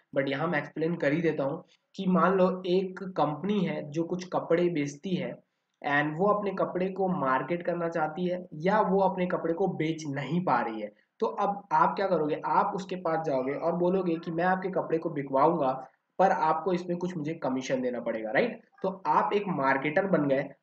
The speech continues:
और आपने क्या किया, उस company के कपड़े को उठाया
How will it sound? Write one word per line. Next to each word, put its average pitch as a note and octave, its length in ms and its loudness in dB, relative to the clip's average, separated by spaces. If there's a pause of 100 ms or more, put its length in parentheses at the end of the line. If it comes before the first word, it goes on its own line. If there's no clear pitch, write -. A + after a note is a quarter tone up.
और C#3 260 -6
आपने F3 320 2
क्या F#3 180 2
किया, D#3+ 280 -2
उस - 220 -10
company F#3+ 400 -2
के G#3+ 100 -4
कपड़े F3 320 0
को E3+ 120 -2
उठाया D3 680 0